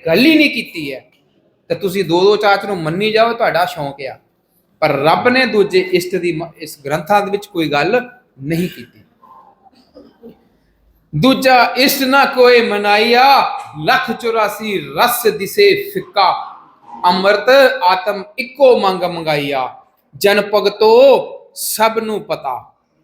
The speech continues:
ਜਨ ਭਗਤੋ ਸਭ ਨੂੰ ਪਤਾ, ਭਗਤ ਦੁਆਰੇ ਥੱਲੇ ਕਾਗਜ਼ ਏਕਾ ਚਿੱਟਾ।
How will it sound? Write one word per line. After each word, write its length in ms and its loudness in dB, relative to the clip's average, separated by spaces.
ਜਨ 240 -2
ਭਗਤੋ 800 2
ਸਭ 360 0
ਨੂੰ 200 0
ਪਤਾ, 540 -2
ਭਗਤ 280 2
ਦੁਆਰੇ 580 4
ਥੱਲੇ 460 0
ਕਾਗਜ਼ 560 0
ਏਕਾ 360 0
ਚਿੱਟਾ। 500 -12